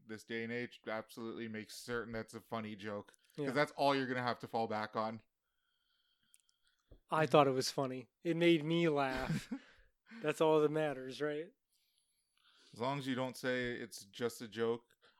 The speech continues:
Speaker 1: or if you do say it's just a joke, say it in a more condescending ter-,
Speaker 2: It's a
Speaker 1: way.
Speaker 2: prank, bro.
Speaker 1: Yeah, I like that. <laughs> Dude, it's just a joke.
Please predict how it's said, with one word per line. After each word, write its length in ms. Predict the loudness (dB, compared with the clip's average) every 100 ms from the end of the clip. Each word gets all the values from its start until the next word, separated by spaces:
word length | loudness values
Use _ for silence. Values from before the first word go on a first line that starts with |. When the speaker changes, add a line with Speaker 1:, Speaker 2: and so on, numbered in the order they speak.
| _
Speaker 1:
or 100 | -6
if 80 | -4
you 120 | -6
do 240 | -2 -2 0
say 180 | 0
it's 160 | 0 -2
just 220 | -6 -6
a 60 | -4
joke, 300 | 4 4 4
say 280 | -4 -2 -2
it 40 |
in 120 | -2
a 40 | -4
more 200 | -6 -6
condescending 720 | -4 -4 -6 -6 -8 -6 -8
ter-, 240 | -8 -4 -2
Speaker 2:
It's 140 | 0
a 40 |
Speaker 1:
way. 60 | 4
Speaker 2:
prank, 300 | 6 6 4
bro. 320 | 4 4 4 2
Speaker 1:
Yeah, 180 | 4 6
I 60 |
like 200 | 4 4
that. 360 | 6 6 6 4 2 -6 -8 -18 -16 -16
<laughs> 560 | -18 -20 -20 _ _
Dude, 200 | -4 -2
it's 120 | -2 0
just 200 | 2 2
a 60 |
joke. 520 | 0 8 8 8 2